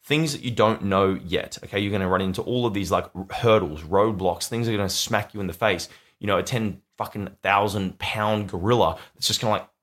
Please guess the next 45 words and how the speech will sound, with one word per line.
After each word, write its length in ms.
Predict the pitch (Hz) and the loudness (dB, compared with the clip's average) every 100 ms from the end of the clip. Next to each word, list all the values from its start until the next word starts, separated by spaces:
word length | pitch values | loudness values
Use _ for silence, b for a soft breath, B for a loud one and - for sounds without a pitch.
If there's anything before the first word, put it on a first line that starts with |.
| - | -8
sit 460 | - - - - | -8 -2 0 4
on 180 | 135 110 | 6 4
you 140 | 90 73 | 2 0
and 80 | |
be 60 | 95 | 0
like, 140 | 92 - | 0 4
"Ah, 260 | 131 - - | 4 4 2
surprise, 500 | - 90 113 107 104 | -4 -2 0 2 2
motherfucker." 460 | 101 90 110 117 B B _ | -2 -8 -8 -8 B B _
And 80 | 113 | -6
you, 80 | - | -2
and 100 | 120 | 0
you're 80 | 123 | 2
gonna 100 | 143 | 0
get 160 | 139 - | -2 -4
fucked 320 | - - 139 | -6 -2 -2
up, 260 | 90 - - | -2 -4 -14
okay? 320 | - - 110 B B B _ | -2 -2 -2 B B B _
And 160 | 117 113 | 0 2
so 240 | 127 117 | 4 4
your 300 | 107 113 135 | 4 2 2
ability 400 | 120 113 110 110 | 2 0 0 -2
to 140 | - | -2
be 140 | 104 98 | 0 2
able 160 | 95 | 2
to, 100 | 95 | 0
like, 300 | 87 87 - | 0 -2 -6
take 300 | - 127 123 - | -2 0 0 -2
that 280 | 101 - - | -2 -2 -4
challenge 440 | 104 92 98 101 | -2 0 0 -2
and 160 | 98 95 | -4 -4
take 320 | - 113 - | -2 -4 -2
that 180 | 95 - | -6 -4
kind 200 | - 98 | -4 -2
of 80 | 90 | -2
adversity 520 | 82 87 87 92 87 | 0 0 0 -2 -4
and 120 | 85 | -4
take 260 | - 98 95 | -4 -4 -4
that 160 | 78 | -10
kind 220 | - 92 | -4 -4
of 100 | 85 - b b _ | -4 -8 b b _
overwhelming 1040 | 120 143 147 131 123 110 113 120 120 110 95 | 4 6 4 2 0 4 4 4 2 0 -2
stress 560 | - - 107 110 - | -4 -4 2 2 2
and 160 | 107 95 | -4 -6
fatigue, 640 | 95 - 151 120 104 98 | -8 -2 0 0 -4 -8